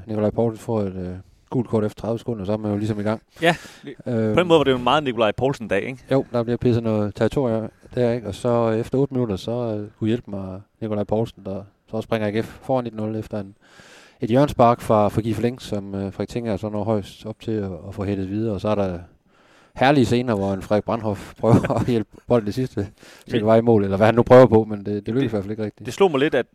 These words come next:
Speaker 2: at, øh, nu er Frederik Brandhoff, han er jo fra Skive, og det, det er lidt sådan en mand fra, fra Skive, der forsøger at spille brassebold. Det, det er sådan, det ser ud, ikke? Altså,
Speaker 1: Jo.
Speaker 2: kønt var det ikke, og så kom der en mand fra Randers og sparkede den det sidste stykke hen over,
Speaker 1: Og
Speaker 2: hen over målstregen.
Speaker 1: og snublede lidt over sin egen ben, og, øh, ja, men et nul.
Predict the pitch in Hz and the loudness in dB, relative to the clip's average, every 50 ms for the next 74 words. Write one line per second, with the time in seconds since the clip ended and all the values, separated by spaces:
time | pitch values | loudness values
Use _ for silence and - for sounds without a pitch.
0 | _ _ - - 110 - 107 107 104 107 120 135 127 - 143 123 113 - 117 135 | _ _ -6 -6 -4 -4 -4 -6 -6 -6 -8 -10 -6 -2 -2 -2 -2 -2 -4 -4
1 | 123 - 123 123 127 113 - 110 - - 127 123 127 135 131 - - 107 113 110 | -4 -6 -6 -6 -6 -6 -6 -8 -10 -8 -8 -8 -8 -8 -8 -8 -8 -8 -8 -8
2 | - _ _ _ - 123 123 139 156 - - 165 147 127 110 107 107 120 131 123 | -10 _ _ _ -4 -4 -4 -4 -8 -8 -4 -4 -4 -4 -4 -6 -4 -4 -4 -4
3 | - 101 95 92 90 104 - - 131 131 120 113 95 - 131 123 95 92 90 - | -4 -4 -4 -4 -6 -10 -12 -8 -8 -6 -4 -6 -6 -4 -4 -4 -4 -4 -6 -8
4 | - 110 98 - 92 104 - - - - 95 87 - 117 117 - 120 - 143 123 | -6 -8 -6 -4 -4 -4 -4 -4 -4 -4 -4 -4 -4 -8 -10 -8 -4 -2 -2 -2
5 | 101 90 107 98 98 - 98 117 120 - - 104 98 107 95 90 113 113 107 _ | -2 -2 -4 -4 -4 -2 -6 -8 -6 -6 -8 -8 -4 -2 -2 0 0 -2 -4 _
6 | _ _ _ _ _ - _ - - - 190 160 127 127 123 117 123 - 127 117 | _ _ _ _ _ -20 _ -6 2 2 2 4 4 2 2 0 0 -2 -6 -6
7 | 131 - 147 139 120 110 113 120 113 - 104 92 101 117 120 107 104 95 - - | 0 0 0 0 0 -2 -2 -4 -4 -4 -4 -4 -2 -2 -2 -4 -4 -8 -10 -10
8 | - - 110 110 104 - - 104 95 - 123 113 - _ - - 110 - 117 110 | -8 -4 -2 -2 -2 -4 -6 -10 -10 -10 -10 -12 -12 _ -10 -10 -8 -8 -6 -6
9 | 104 98 92 87 85 87 90 _ _ - - - - - 123 113 98 101 110 107 | -6 -6 -6 -6 -8 -10 -14 _ _ -20 -20 -18 -14 -10 -8 -6 -4 -4 -4 -6
10 | - 104 98 95 92 - 123 117 104 104 104 104 107 107 98 - - 107 107 110 | -6 -6 -8 -8 -8 -6 -4 -2 0 2 2 2 2 2 0 0 -2 -6 -6 -6
11 | 110 107 120 117 110 101 92 92 90 92 90 87 92 95 87 - - - 113 107 | -6 -4 -4 -4 -4 -4 -6 -8 -8 -8 -8 -10 -12 -14 -18 -20 -20 -18 -14 -12
12 | 104 98 98 95 92 95 - - - 104 107 101 - - 113 110 131 160 - 147 | -10 -10 -10 -12 -14 -16 -16 -12 -10 -8 -8 -8 -10 -12 -8 -4 -4 -4 -2 0
13 | 135 139 143 | -2 -2 -2